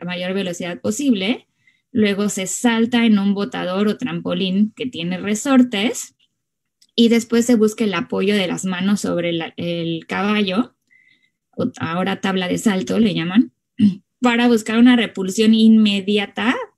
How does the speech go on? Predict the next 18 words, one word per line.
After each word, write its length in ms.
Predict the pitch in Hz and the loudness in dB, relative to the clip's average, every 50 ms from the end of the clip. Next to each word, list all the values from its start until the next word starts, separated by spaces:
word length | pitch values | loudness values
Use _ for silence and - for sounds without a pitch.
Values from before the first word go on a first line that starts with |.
| _ | _
con 200 | - 196 190 185 | -10 -8 -6 -6
las 240 | 185 175 170 170 190 | -6 -8 -10 -8 -6
manos 400 | 196 190 190 190 196 226 285 262 | -6 -4 -4 0 2 2 2 2
sobre 240 | 233 185 170 170 170 | 0 -2 -4 -4 -4
la 140 | 160 170 - | -4 -6 -8
tabla 260 | - 170 170 175 - | -8 -8 -6 -6 -6
de 80 | - | -8
salto. 420 | - - 190 196 220 - 311 440 - _ _ _ _ _ _ _ _ _ | -8 -8 -8 -8 -6 -6 -8 -8 -10 _ _ _ _ _ _ _ _ _
Pasas 360 | - - - - - 170 170 - | -20 -16 -10 -8 -8 -8 -6 -4
por 160 | 196 202 208 | -2 0 0
arriba 300 | 220 220 240 254 262 269 | 2 4 4 4 4 2
de 200 | 285 302 302 311 | 0 -4 -4 0
ella 420 | 285 269 233 202 214 262 - - _ _ _ _ _ _ - - - _ - | 2 2 2 2 0 -2 -4 -6 _ _ _ _ _ _ -20 -20 -20 _ -8
y 460 | - 185 196 208 208 196 - - - _ _ _ _ _ | -4 0 0 2 2 0 -2 -6 -10 _ _ _ _ _
aterrizas 600 | - 175 175 170 180 180 185 190 190 202 202 190 | -12 -12 -10 -10 -8 -6 -4 -4 -4 -4 -6 -6
en 120 | 180 170 170 | -6 -6 -6
unos 380 | 170 175 180 175 175 175 - | -4 -4 -6 -6 -8 -12 -14
colchones. 720 | - - - 247 247 - 254 - 254 - - - - - | -10 -8 -8 -6 -6 -6 -8 -10 -12 -14 -16 -18 -18 -20